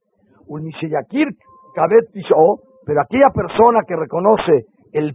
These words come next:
peso del error que hizo, Merutze Elav, es aceptado por Akadosh Baruj Hu. Quiere decir que aquí lo, lo principal es darse cuenta y reconocer que no estamos en el camino perfecto,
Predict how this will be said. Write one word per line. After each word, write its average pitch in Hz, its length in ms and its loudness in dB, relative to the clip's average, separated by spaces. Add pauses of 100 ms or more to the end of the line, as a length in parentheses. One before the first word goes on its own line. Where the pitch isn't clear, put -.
peso 262 460 4
del 165 160 -4
error 180 400 0
que 185 100 -8
hizo, 220 520 2 (240)
Merutze 165 560 -2
Elav, 165 320 2 (320)
es 247 200 4
aceptado 240 640 2
por 185 140 4
Akadosh 185 320 2
Baruj 170 260 0
Hu. 139 160 -4 (360)
Quiere 294 280 4
decir 220 600 -2 (340)
que 175 80 4
aquí 214 240 2
lo, 302 120 6 (320)
lo 190 140 -4
principal 220 920 2 (320)
es 262 220 6 (360)
darse 240 540 4
cuenta 247 340 2
y 226 40 2
reconocer 196 760 2
que 196 140 -2
no 233 180 2
estamos 240 640 2
en 175 120 -6
el 170 120 -6
camino 196 340 -2
perfecto, 151 600 -4